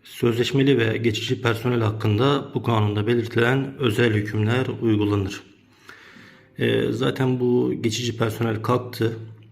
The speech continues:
Biraz sonra onlardan bahsedeceğiz. Ee, ama madde olarak bilin, sözleşmeli ve geçici personel hakkında bu kanunda belirtilen özel hükümler uygulanır. Evet,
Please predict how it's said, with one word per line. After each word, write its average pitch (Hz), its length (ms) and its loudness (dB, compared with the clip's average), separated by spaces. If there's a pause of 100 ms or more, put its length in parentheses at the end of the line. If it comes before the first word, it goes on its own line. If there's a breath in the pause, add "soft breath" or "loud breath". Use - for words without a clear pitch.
Biraz 117 300 -4
sonra 110 220 0
onlardan 107 520 2
bahsedeceğiz. 110 720 -2 (840 loud breath)
Ee, 113 180 -6 (120)
ama 120 220 0
madde 120 320 0
olarak 110 320 0
bilin, 113 200 2
sözleşmeli 107 560 0
ve 110 180 0
geçici 110 380 -2
personel 107 360 -4
hakkında 107 480 -6 (640 loud breath)
bu 147 100 2
kanunda 110 400 2
belirtilen 110 480 -2 (280)
özel 107 240 0
hükümler 104 360 -2 (180)
uygulanır. 101 520 0 (2250 loud breath)
Evet, 135 280 2